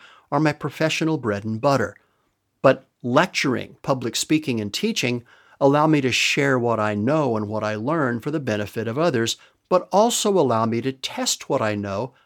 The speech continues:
against other points of view. Podcasting forces me to do research, to tell stories, to share what I know in a non-visual way, which requires that I know my subject matter absolutely cold.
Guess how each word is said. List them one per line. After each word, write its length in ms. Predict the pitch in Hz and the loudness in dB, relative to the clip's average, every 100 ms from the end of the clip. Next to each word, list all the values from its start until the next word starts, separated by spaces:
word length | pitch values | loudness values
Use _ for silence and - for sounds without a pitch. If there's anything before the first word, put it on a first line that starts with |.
| - | -8
against 340 | 180 226 - | -4 -2 -2
other 200 | 113 127 | -2 -2
points 380 | - 107 101 - | -4 -6 -6 -6
of 140 | 139 | -6
view. 400 | - 208 175 - - _ _ _ _ _ _ - | 0 4 4 2 -6 _ _ _ _ _ _ 0
Podcasting 720 | 147 208 196 104 110 147 151 | 2 2 2 -2 -2 -2 -4
forces 520 | - 131 127 135 - | 0 0 0 -2 -4
me 120 | 123 | -4
to 120 | 123 127 | -4 -6
do 160 | 120 | -6
research, 840 | 117 131 - 190 147 - - - - | -6 -4 -2 0 0 -2 -16 -16 -10
to 100 | - | -8
tell 220 | - 131 | -4 -4
stories, 680 | 127 - 175 156 107 - - - - - - | -2 -2 -2 -2 -2 -4 -10 -10 -18 -12 -2
to 80 | |
share 340 | 165 - 160 156 | 0 2 2 2
what 160 | 143 | 2
I 140 | 131 120 | 0 -2
know 420 | 127 175 143 110 | -2 0 2 2
in 80 | 113 | 0
a 80 | 117 | -2
non-visual 960 | 117 117 120 131 123 104 117 107 120 | -2 -2 -2 -4 -4 -4 -4 -4 -6
way, 400 | 123 202 123 104 - - - | -4 -2 -2 -4 -12 -20 -10
which 320 | - 156 - 208 | -2 -2 0 -2
requires 540 | 208 - 104 113 - | 0 2 2 0 -2
that 100 | 120 | 0
I 120 | 117 | 0
know 440 | 113 117 135 156 156 | 0 -2 0 0 0
my 240 | 156 165 | -2 -4
subject 680 | 156 - 123 117 - 131 - | -4 0 0 -2 -4 -6 -4
matter 500 | 110 104 107 110 - | -6 -6 -6 -8 -4
absolutely 1000 | 131 135 131 - - 151 135 110 - - 113 | -2 0 -2 -4 -4 -4 -4 -6 -6 -10 -12
cold. 540 | - 143 113 - - | 0 2 2 -2 -16